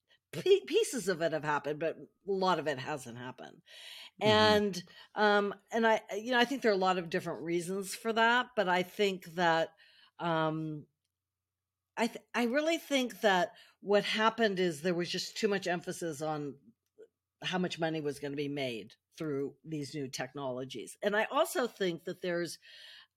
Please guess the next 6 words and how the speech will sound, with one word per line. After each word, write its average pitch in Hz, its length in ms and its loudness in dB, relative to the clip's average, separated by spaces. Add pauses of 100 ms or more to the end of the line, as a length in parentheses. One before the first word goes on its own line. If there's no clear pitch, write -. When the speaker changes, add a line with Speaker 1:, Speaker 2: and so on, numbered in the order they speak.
Speaker 1:
that 185 400 2
we 202 180 0
have 196 220 -2
been 175 200 0
led 185 640 2 (440)
by 160 360 4